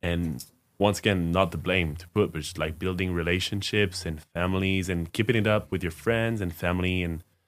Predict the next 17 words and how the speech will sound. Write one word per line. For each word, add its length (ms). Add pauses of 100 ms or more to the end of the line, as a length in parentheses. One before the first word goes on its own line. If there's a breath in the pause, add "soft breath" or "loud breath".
(960)
people 300
understanding 800
around 320
you 160
is, 420
is, 360 (340)
it's 240
never 200
a 80
given. 560
It's 200
hardly 300
ever 160
happening 560 (440)
because 240
they 320 (200)
cannot 460